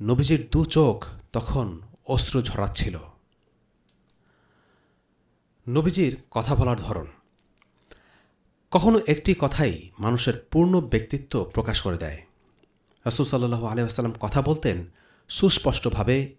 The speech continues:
এবং সবিস্তারে। শ্রোতা মাত্রই তার কথা বুঝত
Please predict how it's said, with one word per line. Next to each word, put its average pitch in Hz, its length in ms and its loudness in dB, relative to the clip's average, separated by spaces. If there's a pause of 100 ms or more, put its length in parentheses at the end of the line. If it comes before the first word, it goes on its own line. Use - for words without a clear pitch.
এবং 113 260 0
সবিস্তারে। 98 720 0 (1040)
শ্রোতা 175 340 2
মাত্রই 165 500 4
তার 110 260 -2
কথা 120 340 0
বুঝত 120 520 0